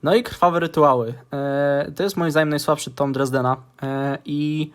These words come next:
to nie jest tak, że tutaj nie dzieją się ciekawe rzeczy, bo są dwie bardzo ważne rzeczy, czyli pewna rzecz, której fabularnie, która fabularnie bardzo wpływa, e, na Harego. E, no i też pojawia się tutaj pewna postać, którą ubóstwiam,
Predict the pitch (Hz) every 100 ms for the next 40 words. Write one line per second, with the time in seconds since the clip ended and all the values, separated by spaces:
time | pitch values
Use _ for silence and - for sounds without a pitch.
0 | 117 156 208 294 254 226 190 170 175 175
1 | 165 165 151 160 156 156 151 147 147 143
2 | 147 139 131 127 147 131 127 156 151 151
3 | 151 127 123 139 139 131 127 123 123 117
4 | 156 208 139 123 113 110 127 131 - -
5 | 131 131 139 139 143 139 135 - 139 139
6 | 143 143 135 139 139 131 131 127 127 123
7 | _ _ - - 147 156 147 147 143 135
8 | 143 139 - - 180 123 113 120 _ -
9 | 127 127 127 135 123 135 127 123 156 214
10 | _ - 139 135 143 147 156 - 147 147
11 | - - 139 139 135 135 _ - 147 143
12 | 147 165 160 - 123 - - 123 123 123
13 | 127 127 123 - 120 120